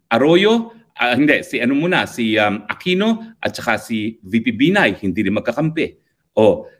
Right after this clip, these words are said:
yung Arroyo at saka si, um, si Noli de Castro magkakampi. So exception yan. Pero before that,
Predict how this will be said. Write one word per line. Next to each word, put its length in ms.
yung 240
Arroyo 560
at 160
saka 240
si, 400
um, 320
si 320
Noli 240
de 160
Castro 320
magkakampi. 800
So 80
exception 480
yan. 240
Pero 160
before 400
that, 320